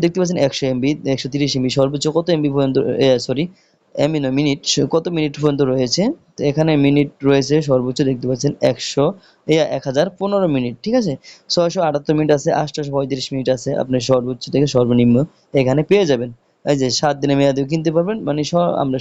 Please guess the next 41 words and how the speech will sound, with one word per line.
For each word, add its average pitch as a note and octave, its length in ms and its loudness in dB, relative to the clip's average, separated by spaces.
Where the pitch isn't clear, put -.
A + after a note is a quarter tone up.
সব C#3+ 180 0
মেয়াদি B2+ 260 -2
এখান A#2 180 -2
থেকে D#3 120 -2
কিনতে A3 260 2
পারবেন। C3 180 0
কিভাবে G3 200 4
কিনতে G3+ 280 0
হয় G#3+ 140 0
আমি C3 180 -4
দেখাবো B2 300 -2
এখান A#2+ 240 -6
থেকে A#2+ 180 0
আগে, C3 160 0
পরে E3+ 160 4
আপনি D3 140 -2
কিন্তু E3 220 0
কোডের C#3 240 2
মাধ্যমে B2 320 0
দেখিয়ে A#2+ 220 -2
দিব, A#2 100 0
ঠিক F#3 140 0
আছে? F#3+ 120 2
তো - 40 0
এক্সাম্পল A3 260 -4
এক-, F3+ 240 -2
একশো F3 220 -4
মিনিট F3+ 200 -2
দেখতে E3+ 200 -6
পাচ্ছেন, F#3 200 -4
একশো C#3+ 160 -4
মিনিট C#3 180 0
ষাট C3 180 -2
টাকা, D3 220 2
তিরিশ E3 220 0
দিনের B2+ 160 -4
জন্য C#3+ 200 -4
এটা C3 120 2
আমি C3 200 -2
কিনলাম, B2+ 280 2
এটা C#3+ 100 4